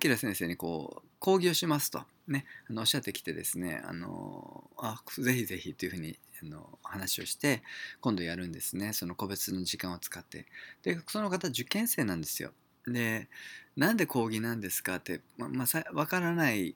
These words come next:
方もいるかもなんですけれども、これすごく意味のあることなんですね。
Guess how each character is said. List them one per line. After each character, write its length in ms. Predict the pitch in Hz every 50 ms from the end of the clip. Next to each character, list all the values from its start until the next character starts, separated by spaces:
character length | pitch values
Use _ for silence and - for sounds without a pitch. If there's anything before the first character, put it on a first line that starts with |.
| -
方 280 | - 101 - - 113 107
も 220 | 98 87 87 - -
い 80 | - 104
る 100 | 117 120
か 140 | - 101 95
も 100 | 90 85
な 140 | 80 82
ん 80 | - -
で 80 | - -
す 160 | - - -
け 100 | - 104
れ 80 | 101
ど 140 | 98 101 101
も、 300 | 117 123 123 113 104 - -
こ 100 | 127 127
れ 80 | 131
す 240 | - - - - 120
ご 160 | 113 135 156
く 320 | 156 - 143 120 101 82 - -
意 100 | - 117
味 120 | 120 110 95
の 120 | 87 82
あ 60 | 82
る 180 | - 101 - - _
こ 120 | - 101
と 120 | - - 87
な 100 | 87 85
ん 60 | 92
で 80 | 87 85
す 160 | - - 90
ね。 180 | 87 87 -